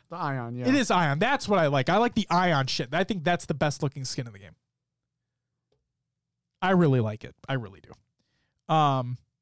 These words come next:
Speaker 2: but yeah, and then also, th-, probably the weirdest and biggest announcement, which was technically confirmed a long time ago, Valorant in its full entirety,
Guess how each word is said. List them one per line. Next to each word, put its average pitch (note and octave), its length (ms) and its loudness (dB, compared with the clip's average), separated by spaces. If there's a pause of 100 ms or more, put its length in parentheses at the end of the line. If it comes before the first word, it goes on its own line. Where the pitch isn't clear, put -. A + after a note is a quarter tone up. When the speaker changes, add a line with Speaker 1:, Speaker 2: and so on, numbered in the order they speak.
(1500)
Speaker 2:
but G3+ 120 2
yeah, B3+ 140 2
and B3 120 2
then C4+ 120 0
also, C#4+ 420 2
th-, G#3 180 -12
probably F4+ 280 4
the A#3 100 4
weirdest C#4 540 2
and G3+ 160 -2
biggest B3+ 340 -2
announcement, G#3 500 -2
which F#3+ 200 -2
was F#3+ 180 -4
technically C4 500 -4
confirmed G#3+ 460 -4
a F#3+ 40 2
long F#3+ 280 0
time G3+ 280 -2
ago, C#3+ 300 2 (600)
Valorant A3 640 0 (180)
in A3+ 140 0
its - 220 -2
full E4+ 720 2 (200)
entirety, A3 840 0